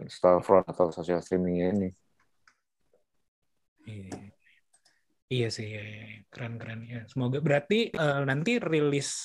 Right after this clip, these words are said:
Speaker 2: eh, pertamanya lo akan di sana full gitu ya, di storefront itu.
Speaker 1: Untuk album Era Agresor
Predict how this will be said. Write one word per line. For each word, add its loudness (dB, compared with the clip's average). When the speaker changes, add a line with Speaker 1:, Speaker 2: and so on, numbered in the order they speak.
Speaker 2:
eh, -2
pertamanya 0
lo 4
akan 0
di 0
sana 0
full -2
gitu -6
ya, -14
di -8
storefront -2
itu. -10
Speaker 1:
Untuk 10
album 12
Era 12
Agresor 12